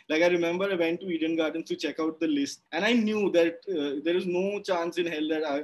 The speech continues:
I'm gonna make it to the top sixteen, and, uh, I did not make it.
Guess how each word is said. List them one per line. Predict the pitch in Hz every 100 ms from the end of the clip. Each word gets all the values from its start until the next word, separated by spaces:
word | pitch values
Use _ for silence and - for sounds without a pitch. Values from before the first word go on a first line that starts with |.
| 147
I'm | 147
gonna | 147 156
make | 147 135
it | 151
to | 151
the | 151
top | 135 127
sixteen, | - - - 139 135 _ - 151
and, | 143 147 143
uh, | 131 127 135
I | 139
did | 151
not | 175 190
make | 156
it. | 160